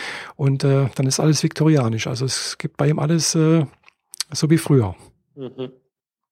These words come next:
Speaker 2: Und am besten auch so mit kleinen Rädchen an der Wand, wo man das Gas aufdreht.
Speaker 1: Ja, ja, klar.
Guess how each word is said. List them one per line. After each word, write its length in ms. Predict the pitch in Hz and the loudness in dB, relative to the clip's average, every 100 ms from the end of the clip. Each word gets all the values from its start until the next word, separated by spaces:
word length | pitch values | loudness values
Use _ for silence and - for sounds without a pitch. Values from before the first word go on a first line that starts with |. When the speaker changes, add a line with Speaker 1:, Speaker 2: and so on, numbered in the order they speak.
| _ - - - _ _ | _ -20 -20 -20 _ _
Speaker 2:
Und 140 | - 131 | -12 -6
am 80 | 117 | -2
besten 260 | 131 - | -2 -4
auch 160 | 143 131 | -6 -6
so 140 | 127 | -6
mit 200 | 123 120 - | -10 -10 -6
kleinen 280 | 120 120 | -2 0
Rädchen 600 | 120 123 127 - - 120 | 2 2 2 0 -4 -4
an 180 | 127 127 | -4 -4
der 200 | 123 113 | -4 0
Wand, 340 | 120 120 117 - _ | 2 2 -2 -10 _
wo 100 | 131 | -4
man 140 | 120 | -2
das 180 | 113 - | -4 -2
Gas 340 | 139 120 113 - | 2 2 0 -2
aufdreht. 580 | 135 - - 131 123 - - _ | -6 -8 -12 -12 -12 -18 -20 _
Speaker 1:
Ja, 80 | 165 | 2
ja, 260 | 202 180 98 - | 4 4 0 -6
klar. 240 | - 160 | 0 0